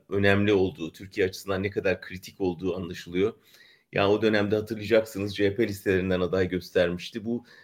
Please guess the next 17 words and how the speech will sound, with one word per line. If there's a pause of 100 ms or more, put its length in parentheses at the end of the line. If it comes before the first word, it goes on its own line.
(160)
sadece
C
H
P'yi
güçlendirmemiş,
H
D
P'yi
de
güçlendirmiş
ama
daha
önemlisi (540)
Türk (260)
ve
Kürt
halklarının,